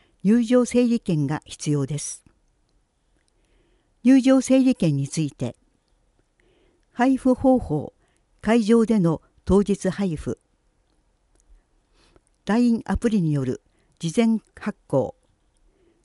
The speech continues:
来場希望日の十日前から申し込み可能。事前発行は国税庁ライン公式アカウントを友達追加の上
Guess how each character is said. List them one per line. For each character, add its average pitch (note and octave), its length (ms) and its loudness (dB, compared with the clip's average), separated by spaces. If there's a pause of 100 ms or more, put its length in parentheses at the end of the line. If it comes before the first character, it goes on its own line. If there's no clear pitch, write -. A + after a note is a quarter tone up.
(260)
来 A3 200 0
場 A#3+ 240 2
希 G#3+ 200 -8
望 A3+ 200 4
日 D#3 160 -6
の D3+ 220 0 (320)
十 B3 180 2
日 A#3+ 160 -2
前 A#3+ 220 2
か D3 160 -8
ら D3 200 -4 (140)
申 E3+ 160 0
し - 80 -6
込 E3+ 160 -2
み D#3 100 -4
可 D#3+ 140 -8
能。 C#3+ 260 -6 (2000)
事 G#3+ 160 -2
前 C4+ 160 4
発 B3 280 -6
行 F3 220 0
は D#3 220 -2 (400)
国 A#3 240 0
税 C4+ 220 2
庁 D3 420 -2 (280)
ラ F#3+ 180 2
イ A#3 140 2
ン A3 80 -2
公 A3+ 300 -2
式 - 320 -8
ア E3+ 140 -6
カ A#3+ 160 0
ウ G#3+ 100 2
ン F#3+ 60 -2
ト D#3 180 -2
を E3 220 -2 (300)
友 G#3 200 0
達 B3 280 -2
追 A#3+ 200 -2
加 A3+ 160 -2
の F#3+ 200 2
上 F#3+ 240 0